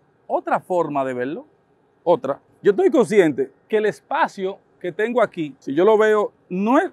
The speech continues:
so-, solamente lo que está en el primer nivel. Tengo eso y tengo también lo que está abajo. Entonces, ¿qué tipo de negocio yo puedo hacer abajo?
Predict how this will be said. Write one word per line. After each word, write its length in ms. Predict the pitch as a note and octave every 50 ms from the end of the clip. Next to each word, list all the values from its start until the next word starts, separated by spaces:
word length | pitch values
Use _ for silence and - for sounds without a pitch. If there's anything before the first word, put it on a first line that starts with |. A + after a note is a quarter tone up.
| _
so-, 280 | - - - - - G#3
solamente 640 | - - - B3 A#3 A3+ A3+ A3+ B3+ C4 G#3 A#3+
lo 100 | A3 G#3+
que 80 | F#3 G3
está 140 | F3+ G#3 A3
en 60 | B3
el 80 | A#3+
primer 240 | F3+ G#3 G3+ G#3+ A3
nivel. 320 | G#3+ F#3+ G3+ A3 F#3+ D3+ -
Tengo 420 | _ E3+ F#3+ G#3+ A3 A3 G#3+ G#3+
eso 380 | A#3 C4 C4+ - C#4+ C#4+ B3+ _ _ _ _ _ _
y 80 | - D#3
tengo 280 | C#3+ F#3 F#3+ G#3+ A3
también 260 | F#3 G3+ F#3+ G3+ G#3+ G#3+
lo 100 | G#3 E3+
que 80 | F#3+
está 280 | E3+ C#3+ G3 G#3+ - - _ _ _
abajo. 420 | - F#3+ B3 C#4 A3+ D#3 C#3 A2+ - _
Entonces, 320 | _ A3 A3 G3 F#3 - - _
¿qué 140 | _ - C#4
tipo 340 | C4+ B3 E4+ D4 - D#4+ C#4+
de 60 | C4 B3
negocio 600 | A#3+ A3+ G3 A3+ B3+ A#3 - - F3 F3 D3+ - _ _ _ _ _ _ _ -
yo 100 | D3 D#3+
puedo 220 | D3+ F3 G3+ G#3
hacer 160 | G3 - G#3 G#3+
abajo? 280 | B3+ D4 A3 D#3+ -